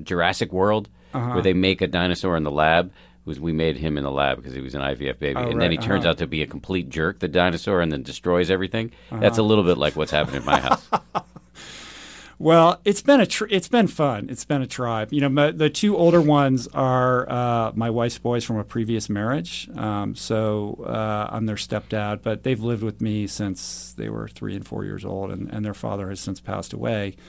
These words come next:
Speaker 2: Uh, and then two little girls that, um, my wife and I had together.
Speaker 1: It's adorable. So, w-, can you tell me a little bit? You, you've told me this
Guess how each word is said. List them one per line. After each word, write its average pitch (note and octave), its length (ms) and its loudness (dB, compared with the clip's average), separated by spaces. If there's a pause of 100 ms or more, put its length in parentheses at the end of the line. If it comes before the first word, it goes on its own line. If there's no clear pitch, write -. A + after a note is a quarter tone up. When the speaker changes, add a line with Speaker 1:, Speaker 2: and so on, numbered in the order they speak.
(280)
Speaker 2:
Uh, G2 260 -4
and G#2+ 120 -2
then G#2 100 -4
two G#2+ 180 -6
little G2+ 220 -4
girls G2 380 -8
that, G2+ 240 -6 (120)
um, - 320 -10
my G1+ 140 -10
wife G1+ 240 -12
and - 80 -8
I - 80 -10
had - 180 -10
together. - 440 -12 (480)
Speaker 1:
It's - 100 -18
adorable. - 480 -8
So, G2+ 320 2 (340)
w-, - 240 -18
can G#3 180 -2
you B3 60 -2
tell C4 140 0
me A3 80 -2
a D3+ 80 0
little C#3+ 160 2
bit? C3+ 180 2
You, A2+ 220 -6
you've D3 200 0
told C3+ 160 6
me A2 80 6
this - 360 -2